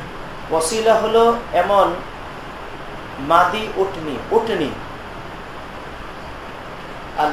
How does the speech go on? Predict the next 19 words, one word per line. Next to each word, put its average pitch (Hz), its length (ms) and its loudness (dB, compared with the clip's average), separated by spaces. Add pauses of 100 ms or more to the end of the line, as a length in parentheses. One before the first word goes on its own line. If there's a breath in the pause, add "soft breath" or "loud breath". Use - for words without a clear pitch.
(120)
নাকাতুল 202 600 4
বিকরু, 160 380 2 (2000)
কম 180 240 4
বয়সী 180 360 6
উটনি, 175 540 0 (1000)
যেটা 180 440 4 (500)
প্রথমবার 185 600 4 (420)
কোনো 165 180 -2
মাদি 165 500 2
বাচ্চা 185 320 2
দি-, 160 160 -2 (140)
দিয়েছে, 151 360 0 (760)
দ্বিতীয়বারও 185 680 4
আবার 185 200 4
মাদি 180 280 4
বাচ্চা 180 320 4
দিয়েছে, 165 480 0 (480)
মাঝখানে 170 680 0
কোনো 170 260 0